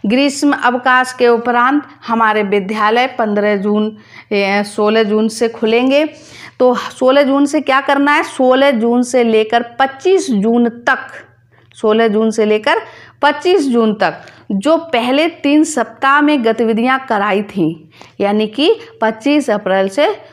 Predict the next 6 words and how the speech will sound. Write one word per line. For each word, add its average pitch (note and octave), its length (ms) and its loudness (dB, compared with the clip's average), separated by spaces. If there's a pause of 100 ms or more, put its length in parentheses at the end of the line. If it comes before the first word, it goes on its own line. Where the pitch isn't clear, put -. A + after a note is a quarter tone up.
(200)
चौदह A3+ 360 2
मई F#3+ 220 0
तक, D#3 240 -8 (560)
पच्चीस A3+ 400 -4
अप्रैल G3+ 340 0
से D#4+ 280 0